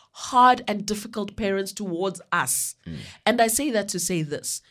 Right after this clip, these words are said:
Speaker 1: Now you're a father.
Speaker 2: Yeah.
Speaker 1: You have an opportunity to use that
Speaker 2: Yes.
Speaker 1: as a lesson.
Speaker 2: Correction.
Speaker 1: Uh,
Speaker 2: Yeah.
Speaker 1: you know what I mean?
Speaker 2: Yeah.
Speaker 1: And to not copy and paste it
Speaker 2: Yeah.
Speaker 1: onto young Valdo.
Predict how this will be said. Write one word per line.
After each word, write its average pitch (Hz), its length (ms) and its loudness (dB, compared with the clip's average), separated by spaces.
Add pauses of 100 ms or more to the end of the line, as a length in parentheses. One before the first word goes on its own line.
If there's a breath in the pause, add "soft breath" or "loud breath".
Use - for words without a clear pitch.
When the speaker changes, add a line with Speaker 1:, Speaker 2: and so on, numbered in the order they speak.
(380 soft breath)
Speaker 1:
Now 226 220 2
you're 175 440 6
a 156 80 4
father. - 420 -8 (260)
Speaker 2:
Yeah. - 200 -10 (320 loud breath)
Speaker 1:
You 240 220 4
have 247 220 2
an 226 100 0
opportunity 185 600 -2
to - 160 -6
use 156 360 -2 (180)
that 175 520 0 (180 soft breath)
Speaker 2:
Yes. - 420 -14
Speaker 1:
as 180 200 2
a 175 100 4
lesson. 170 880 2 (240)
Speaker 2:
Correction. 95 640 -6
Speaker 1:
Uh, - 80 -16
Speaker 2:
Yeah. - 160 2 (120)
Speaker 1:
you 240 140 4
know 254 120 10
what 247 140 8
I 240 80 6
mean? 226 160 0
Speaker 2:
Yeah. 190 120 2
Speaker 1:
And 233 120 2 (100)
to 226 220 -2 (440 loud breath)
not 233 320 0
copy 247 400 6
and 180 180 4
paste 220 380 4
it 180 240 0
Speaker 2:
Yeah. - 160 -4
Speaker 1:
onto 202 420 2
young 190 360 4
Valdo. 180 300 6